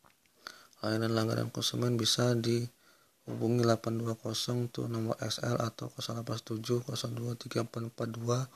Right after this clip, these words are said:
itu nomor S L, atau bisa hub-, email tanya-tanya tentang produk di S L Home C S at, at, at S L dot co dot I D. Bisa juga di F B Messenger S L Home I D.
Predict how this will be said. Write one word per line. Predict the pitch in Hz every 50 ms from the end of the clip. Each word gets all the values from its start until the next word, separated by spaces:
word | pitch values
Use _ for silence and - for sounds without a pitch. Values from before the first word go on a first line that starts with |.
| - - - - - - - - - _ _
itu | - 123 -
nomor | 117 117 117 - 123
S | 113 - -
L, | 120 113 113
atau | 113 - - 120 113
bisa | 113 113 117 - - 120
hub-, | 117 113 117 120 147 - - - - - - - - _ _ _
email | - 120 117 120 123 123 123 127 127 127 131 127 123 - - - - -
tanya-tanya | 113 113 113 110 - - - 110 113 113 117 120 123 123 127 135 -
tentang | - - - - 113 110 110
produk | 117 113 - - 123 127 - - _ _ _ - - - - - - - _ _ _ _ _ _ _ _ -
di | 131 120 117 - - - - _ - -
S | 117 - -
L | 120 113 113
Home | - 120 120
C | 120 - 123
S | 120 -
at, | - - - - -
at, | 117 - - _ _ _ _ _ _ _ _
at | - 123 120 - -
S | 143 - -
L | - 127 120
dot | 120 107 -
co | - - 120 113
dot | - - 113
I | 113
D. | 113 117 120 117 117 - _ _ _ _ _ - - - - - - - - - _ -
Bisa | - - 117
juga | 117 123 -
di | 113
F | 120 -
B | 127 120 117
Messenger | 113 - 120 117 117 113 120 120 123 131 - - -
S | 127 - -
L | 117 113
Home | 120 117 117
I | 117 113 113
D. | 113 113 113